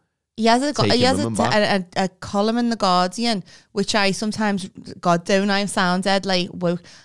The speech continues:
Speaker 1: I go online. I don't really buy it or nothing like
Speaker 2: There's no
Speaker 1: that.
Speaker 2: paywall with The Guardian,
Speaker 1: And I
Speaker 2: so
Speaker 1: only read it because the, the, the headline for this arti-, for this article was,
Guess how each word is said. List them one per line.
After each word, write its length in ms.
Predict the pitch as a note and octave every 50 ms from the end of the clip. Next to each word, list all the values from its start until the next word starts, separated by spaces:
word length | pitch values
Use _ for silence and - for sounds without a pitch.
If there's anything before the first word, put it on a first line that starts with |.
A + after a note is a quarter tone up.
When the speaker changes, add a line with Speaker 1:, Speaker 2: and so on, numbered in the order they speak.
| _ _ -
Speaker 1:
I 200 | F#3+ F#3 F#3+ F#3+
go 240 | F#3 - G3+ F#3 F#3+
online. 480 | F#3 F#3 F#3 F3 E3+ E3+ E3 F3+ F3 _ -
I 80 | -
don't 200 | F3+ E3 F#3 E3+ E3+
really 200 | - E3+ E3+ F3+
buy 220 | F3 F3 E3+ E3
it 140 | E3 E3 E3
or 80 | E3 E3
nothing 220 | E3+ E3 - - E3+
like 100 | E3 -
Speaker 2:
There's 160 | - A#2 B2
no 40 | -
Speaker 1:
that. 20 | -
Speaker 2:
paywall 280 | B2 G2+ G#2 A2+ B2 C3
with 120 | C#3 C#3+
The 40 | C#3+
Guardian, 380 | C#3+ D3+ D3+ D#3 D3 C#3 C3 -
Speaker 1:
And 100 | F#3+ G3
I 100 | G3+ A3
Speaker 2:
so 60 | A#3+
Speaker 1:
only 180 | C4+ C#4 C#4+ C4
read 280 | A3 G#3+ G#3+ A3+ G#3+
it 280 | C#4+ C#4 A#3 F#3 F3 - _ _ -
because 280 | - - - G3+ G3 F#3+ _ _ -
the, 200 | - F#3+ F#3 F3+ F3+
the, 160 | - F#3 F3+ -
the 160 | G3 F#3 E3+
headline 760 | D#3 D3 E3 F#3+ F#3 G3 G3+ G3+ G3+ G3+ G3 F3 E3+ E3+ F3+ - -
for 260 | - - - F#3+ F3+
this 220 | F3 F3 D#3+ - F3+
arti-, 300 | E3 D#3+ E3 - - -
for 140 | - -
this 180 | F3+ F3+ E3+ -
article 420 | F3+ E3 E3 E3+ - - - G3+ F#3+
was, 280 | F3+ D#3+ D#3 E3 -